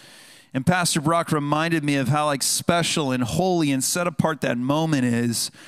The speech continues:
on your wedding day when the bride is coming down the aisle. I mean, you may have seen your bride a hundred times, uh, hundreds of times.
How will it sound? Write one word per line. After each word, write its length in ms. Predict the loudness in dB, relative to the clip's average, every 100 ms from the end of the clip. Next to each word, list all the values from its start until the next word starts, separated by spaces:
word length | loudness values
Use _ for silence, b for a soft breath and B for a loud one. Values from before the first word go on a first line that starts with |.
| B B
on 120 | -2
your 140 | 0 2
wedding 400 | 2 2 0 0
day 160 | 0 0
when 180 | 0 2
the 120 | 0
bride 440 | 2 2 2 2
is 160 | 0 0
coming 360 | 0 0 0
down 280 | 0 0 0
the 160 | 2 2
aisle. 540 | 2 2 0 -2 -6 _ B B B B B B B
I 80 | 0
mean, 200 | 2 2
you 120 | 2
may 200 | 2 2
have 160 | 2
seen 680 | 0 0 0 2 2 0 -2 -2
your 120 | -2
bride 540 | 2 2 2 2 0
a 120 | -2 0
hundred 340 | 0 0 0
times, 840 | 0 2 2 0 -4 -4 -8 -8 _ B B B B B
uh, 160 | -2 0
hundreds 480 | 2 2 2 0 0
of 140 | -2
times. 760 | 0 0 0 -2 -4 -8 -10